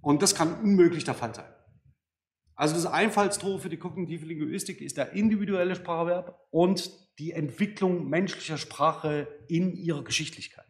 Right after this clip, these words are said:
als soziale, als soziales Konstrukt. In der Vorlesung haben wir diese einfachen Prozesse der Wahrnehmung und der Differenzierung von Wahrnehmung an ganz unterschiedlichen Beispielen besprochen. Es war eigentlich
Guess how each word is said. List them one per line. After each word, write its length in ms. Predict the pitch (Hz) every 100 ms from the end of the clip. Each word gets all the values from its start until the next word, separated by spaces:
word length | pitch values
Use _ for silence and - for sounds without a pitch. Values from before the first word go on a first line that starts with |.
| _ - -
als 500 | - 156 170 - - -
soziale, 760 | 139 - 120 123 120 120 - - - -
als 260 | - 139 139
soziales 460 | 131 - 104 101 -
Konstrukt. 360 | 101 - _ _ _ _ _ - _ _ _ _ _ _ - - - _ _ -
In 80 | 175
der 80 | 180
Vorlesung 760 | 214 277 262 240 233 226 -
haben 180 | - 202
wir 80 | 202
diese 440 | 202 202 220 -
einfachen 560 | 165 233 240 208 196 190
Prozesse 680 | - 202 - 208 202 202 190
der 260 | - 156
Wahrnehmung 680 | 156 190 208 208 202 202 170
und 200 | 156 170
der 220 | 160 - - - -
Differenzierung 640 | 170 170 165 - 247 233
von 220 | - 190
Wahrnehmung 400 | 170 165 165 165
an 240 | - 175 175
ganz 300 | 190 247 226
unterschiedlichen 640 | 208 226 214 208 190 180
Beispielen 480 | 185 220 - 226 202
besprochen. 460 | 151 - 202 165 135
Es 120 | 131
war 240 | 156 143
eigentlich 460 | 160 202 214 196